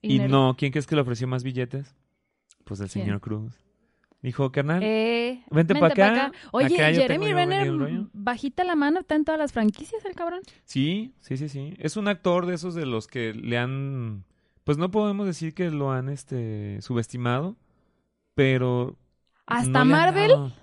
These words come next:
Speaker 1: hasta Marvel, yo digo que como que ya subió.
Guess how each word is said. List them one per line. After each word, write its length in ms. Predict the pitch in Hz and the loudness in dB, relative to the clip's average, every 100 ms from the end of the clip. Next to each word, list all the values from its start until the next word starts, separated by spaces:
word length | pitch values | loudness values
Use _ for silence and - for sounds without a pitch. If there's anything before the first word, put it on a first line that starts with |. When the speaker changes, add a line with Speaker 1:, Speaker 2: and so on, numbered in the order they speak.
| _ - | _ -4
Speaker 1:
hasta 340 | 277 - 277 | -2 -2 -4
Marvel, 400 | 277 311 349 392 453 | -2 -4 -4 -6 -6
yo 160 | 277 277 | -6 -4
digo 240 | 269 277 | -4 -6
que 140 | - | -8
como 200 | 220 233 | -8 -6
que 140 | 220 220 | -4 -4
ya 160 | 220 | -2
subió. 420 | 233 269 226 175 | -2 -2 -2 -4